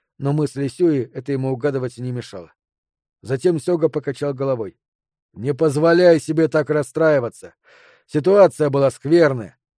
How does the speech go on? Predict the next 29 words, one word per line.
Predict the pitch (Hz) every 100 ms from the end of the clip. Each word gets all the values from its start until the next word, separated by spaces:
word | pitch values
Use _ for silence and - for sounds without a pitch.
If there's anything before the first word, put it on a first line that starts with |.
| _
Ты | - 143
сделал | 120 165 170 147
всё, | - 160 135
что | - 143
мог». | 127 98 _ _ _ _ _ _ _
Сёга | _ 170 165 160
явно | 143 151 147 139
по-доброму | 135 135 175 143 147 147
его | 139 139 151
утешал, | 135 135 - 143 101 - _ _ _ _
но | 104 127
Сюэ | 123 170 139
всё | - 147
равно | 131 156 147
опустил | - 120 - 131 120
глаза. | 123 95 98 - _ _ _ _ _ _ _
Труп | - 160 -
Каори | 147 151 143
Минами | 131 131 165 156 123
в | 107
мрачном | 135 143 - 135
сарае | 117 135 156 147 131
рядом | 139 127
с | 113
дряхлым | 135 139 143 135
трактором. | 143 135 - - _ _ _ _ _
Ноги | 107 143 160 135
торчат | 131 120 147 131
наружу. | 135 135 131 113